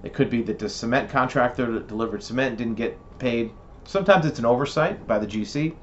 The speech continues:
Sometimes it's money problems. So you wanna make sure you're protected and understand lien waivers and construction liens before you start making payments, so you know you're not going to have to pay twice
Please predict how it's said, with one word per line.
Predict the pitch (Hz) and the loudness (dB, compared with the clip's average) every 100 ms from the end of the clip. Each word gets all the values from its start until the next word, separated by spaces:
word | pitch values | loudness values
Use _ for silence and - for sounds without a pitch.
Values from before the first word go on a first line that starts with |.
| - - - - - | -18 -18 -18 -18 -10
Sometimes | - 117 123 113 | -6 0 2 2
it's | 107 - | -2 -4
money | 107 123 | -2 -2
problems. | 120 123 131 135 - - - - | 4 6 6 0 -8 -16 -18 -18
So | - 123 | 0 4
you | 135 | 6
wanna | 143 | 6
make | 135 | 4
sure | 127 127 | 0 0
you're | 123 | 2
protected | 117 107 - 180 - 101 95 - - | 0 0 2 2 2 -2 -2 -14 -10
and | 113 104 - | -6 -6 4
understand | 131 160 165 - - 180 131 110 104 | 6 8 6 2 0 2 4 2 0
lien | 107 143 143 | 2 2 6
waivers | 131 127 120 123 123 - | 6 6 4 2 0 -6
and | 104 107 101 | -4 -4 -6
construction | 95 - 143 - 110 | -6 2 2 2 -4
liens | 104 101 104 - - - - | -2 -2 -2 -6 -16 -18 -6
before | 107 104 139 139 | -6 0 4 4
you | |
start | 131 123 123 | 6 4 4
making | 117 110 | 0 0
payments, | 120 170 107 98 | 2 2 2 -2
so | - 107 | -4 -2
you | 107 123 | 2 2
know | 120 110 | 4 2
you're | 104 | 0
not | 104 101 | -2 -2
going | 104 104 104 | -4 -4 -4
to | - 95 92 - - - | -4 -4 -6 -8 -18 -2
have | 120 117 | 0 0
to | 113 | -2
pay | - 113 | -2 -2
twice | - 160 180 104 101 - - | -2 6 8 8 2 -8 -12